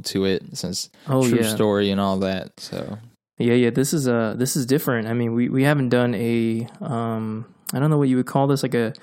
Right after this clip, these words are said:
Speaker 2: a docu-series. It's not really a documentary, but it's based
Speaker 1: Mm-hmm.
Speaker 2: upon true events, and I think they try and keep a pretty accurate, uh, story.
Speaker 1: Mm-hmm.
Speaker 2: Um, yeah.
Speaker 1: Um,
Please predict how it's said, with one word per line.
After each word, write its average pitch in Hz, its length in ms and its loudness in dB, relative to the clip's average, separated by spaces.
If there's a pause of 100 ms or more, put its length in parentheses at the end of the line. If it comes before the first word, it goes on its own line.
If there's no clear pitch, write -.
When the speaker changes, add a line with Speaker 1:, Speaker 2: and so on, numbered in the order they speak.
(520)
Speaker 2:
a 127 60 0
docu-series. 160 1040 2
It's 120 140 -2
not 127 180 -2
really 127 180 2
a 117 60 0
documentary, 123 680 0
but 120 200 -2
it's 113 140 -6
based 117 260 -2
Speaker 1:
Mm-hmm. 95 100 -6
Speaker 2:
upon 113 300 -4
true 123 200 -2
events, 117 580 -4 (180)
and 113 480 -6 (420)
I 156 120 -6
think 156 200 2
they 135 120 2
try 127 240 2
and 113 260 -4
keep - 180 -2
a 127 60 0
pretty 123 300 0
accurate, 117 360 -2 (200)
uh, 110 240 -4
story. - 540 -4 (440)
Speaker 1:
Mm-hmm. 101 460 -10 (1040)
Speaker 2:
Um, 135 400 -12
yeah. 127 280 -2
Speaker 1:
Um, - 240 -12